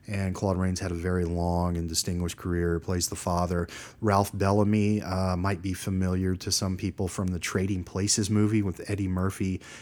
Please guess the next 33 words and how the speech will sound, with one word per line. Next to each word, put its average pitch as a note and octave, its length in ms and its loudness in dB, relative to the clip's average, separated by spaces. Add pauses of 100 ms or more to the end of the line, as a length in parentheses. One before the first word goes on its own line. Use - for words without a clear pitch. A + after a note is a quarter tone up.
(140)
and F#2 160 -2
Dan F#2+ 180 4
Aykroyd. F#2 360 0
And E2+ 120 -2
he F2+ 80 -4
was F2+ 160 -2
one F#2 140 0
of F2 80 -2
the F2 120 -4
older F#2 280 -2
men F2+ 320 0
who F2 240 0
made E2+ 240 -2
the E2+ 80 -6
bet E2 300 -2
that E2 140 -10
they E2+ 100 -4
could D#2+ 100 -6
get D#2 160 -4
Aykroyd E2 540 -4
to, D#2+ 280 -4
you E2+ 120 -6
know, C#2+ 80 -10
hit F2+ 220 -8
hard E2+ 220 -2
times. F2 380 0 (560)
Um, G#2+ 520 6 (320)
lot B2+ 480 8
of, G#2+ 200 8
lot G#2+ 240 4
of F#2 160 2
good, F#2+ 300 4
uh, F2 420 0